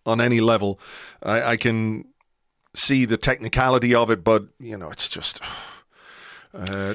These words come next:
death by a thousand passes, I guess. And I know that's part and parcel of what Arteta wants to do as well. And maybe we'll get there and we'll become that. But I, I would hope that, um, we do it with a, with a bit more panache. But there was obviously some, some bits and pieces going on, uh,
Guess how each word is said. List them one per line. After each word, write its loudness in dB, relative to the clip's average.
death 0
by 2
a 0
thousand 0
passes, 0
I 0
guess. 0
And 2
I 2
know 4
that's 2
part 0
and -10
parcel 2
of -2
what 2
Arteta 0
wants -4
to -8
do -2
as -4
well. 2
And -2
maybe 2
we'll 2
get 0
there 2
and -4
we'll -2
become -2
that. 0
But 2
I, 0
I -2
would -6
hope -2
that, -2
um, -2
we -2
do 0
it -4
with -4
a, 0
with -4
a 0
bit 0
more -2
panache. -2
But 2
there 4
was 4
obviously 2
some, 0
some 0
bits 0
and 2
pieces 2
going 4
on, 2
uh, 0